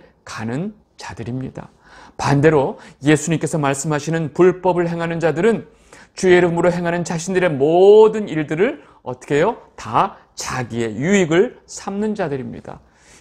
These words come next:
그래서 예수님께서 "내가 너희들을 도무지 알지 못하노라. 너희들은 다 불법을 행하는 자들이다." 라고 말씀을 하신 것입니다. 그리고 이들은 결코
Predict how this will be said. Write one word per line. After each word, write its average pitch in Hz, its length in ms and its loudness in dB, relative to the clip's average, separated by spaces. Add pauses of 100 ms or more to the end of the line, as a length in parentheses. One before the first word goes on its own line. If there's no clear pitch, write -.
그래서 202 240 6
예수님께서 170 540 0
"내가 160 200 2
너희들을 190 380 4
도무지 226 320 4
알지 214 220 -2
못하노라. 156 600 -10 (300)
너희들은 160 520 4
다 180 320 4
불법을 220 600 2
행하는 202 340 -6
자들이다." 180 580 0
라고 135 200 -4
말씀을 160 540 -8 (160)
하신 - 320 -14
것입니다. 117 500 -8 (300)
그리고 147 220 2
이들은 151 300 2
결코 175 580 2